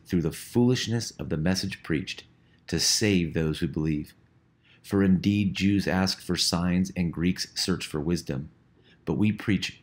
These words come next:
Christ crucified, to Jews a stumbling block and to Gentiles foolishness, but to those who are the called, both Jews and Greeks, Christ the power of God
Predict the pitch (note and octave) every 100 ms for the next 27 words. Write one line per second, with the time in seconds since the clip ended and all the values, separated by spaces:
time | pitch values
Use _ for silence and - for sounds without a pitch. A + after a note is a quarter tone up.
0 | _ - F#2+ G2 - - F2+ E2 - -
1 | B1 A#1 - _ _ _ _ - D#2+ F2
2 | G#2+ F#2+ F#2+ - G2 F#2 G2+ F2 F#2+ F#2+
3 | - - D#2+ D#2+ D2+ F2+ - E2+ D2 -
4 | - G2+ F#2 - - B1 - - _ _
5 | - - - - F#2+ G2 E2 F#2+ F#2+ A2+
6 | A2 F2+ E2+ - - D#2+ B1+ - - -
7 | - _ F#2 F2 - - G2 F#2+ - -
8 | G2 A2 D2+ D2 C2+ - - _ - _
9 | _ - - A#2 G#2 F2+ - F2+ - -
10 | - A2+ A2 F#2 F#2 D#2+ D#2+